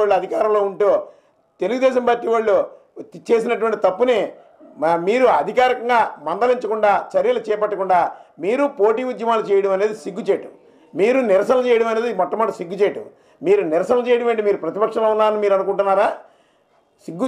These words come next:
సిగ్గుండాలి కదా మీరు ఏం చేస్తున్నారా అనేది. ప్రజలకే మీరు ఏదో చేస్తున్నాం, ప్రజల ఆలోచనలు దృష్టి మళ్లిస్తున్నాం, ఏదో కా-, ప్రజల్లో ఒక కార్యక్రమం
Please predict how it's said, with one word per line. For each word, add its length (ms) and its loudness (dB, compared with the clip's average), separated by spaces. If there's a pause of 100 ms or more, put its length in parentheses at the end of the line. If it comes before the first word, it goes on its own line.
(140)
సిగ్గుండాలి 480 2
కదా 140 4 (280)
మీరు 220 0
ఏం 140 -2
చేస్తున్నారా 420 2
అనేది. 200 0 (500)
ప్రజలకే 500 2 (340)
మీరు 200 2
ఏదో 120 4 (140)
చేస్తున్నాం, 380 0 (520)
ప్రజల 280 0 (540)
ఆలోచనలు 420 0
దృష్టి 240 -12
మళ్లిస్తున్నాం, 440 0 (460)
ఏదో 200 4 (160)
కా-, 160 4 (100)
ప్రజల్లో 380 0
ఒక 200 -12
కార్యక్రమం 440 0